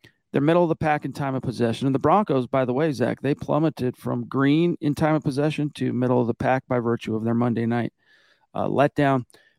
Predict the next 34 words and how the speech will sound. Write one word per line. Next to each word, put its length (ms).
But 80
let's 180
look 120
at 80
this. 280
Offensively, 880
I 80
mean, 220
really 320
all 140
the 100
Jets 340
have 180
going 240
for 220
'em 80
in 80
terms 340
of 120
statistical 840
markers 560
here 220
is 380
they're 160
scoring 600
points. 600
All 80
right, 140
they're 120
a 40
top 280
ten 160
scoring 320
offense 420